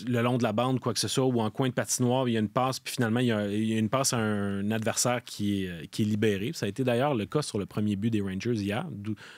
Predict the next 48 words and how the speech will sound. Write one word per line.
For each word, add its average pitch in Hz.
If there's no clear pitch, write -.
d'où 139
le 147
fait 147
que 120
Martin 110
Saint-Louis 107
parle 113
d'une 101
erreur 107
en 107
défense. 123
Mais 117
je -
trouve 156
pas 269
que 135
cette -
confusion-là 135
au 147
niveau 131
de 127
la 107
couverture 127
est 110
si -
significative 117
que 107
ça. 113
Puis -
quand 180
les 233
gens 160
parlent 131
de, 107
de 107
couverture 123
homme 117
à 104
homme, 113
le 104
man-to-man 113
versus 107
zone, 104
le 117
Canadien 185
joue 156
une 123
formation 135